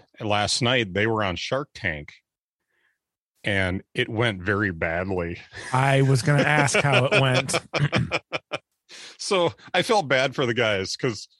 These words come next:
Speaker 1: 'cause I've been following, I think I, I bought these through Indiegogo. So
Speaker 2: Uh-huh.
Speaker 1: I've been,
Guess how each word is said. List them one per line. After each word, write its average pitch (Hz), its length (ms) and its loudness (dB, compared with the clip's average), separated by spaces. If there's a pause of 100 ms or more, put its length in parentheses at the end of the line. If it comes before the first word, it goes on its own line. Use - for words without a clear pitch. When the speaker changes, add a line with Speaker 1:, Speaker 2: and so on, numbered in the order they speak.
(140)
Speaker 1:
'cause 147 160 0
I've 175 220 0
been 180 160 4
following, 131 640 0
I 117 80 -8
think 143 220 -4
I, 127 160 4 (340)
I 113 80 -2 (280)
bought 113 420 0
these 131 260 0
through 117 260 -2
Indiegogo. 113 720 -2 (460)
So 120 140 4
Speaker 2:
Uh-huh. 117 120 6
Speaker 1:
I've 131 100 2
been, 127 340 0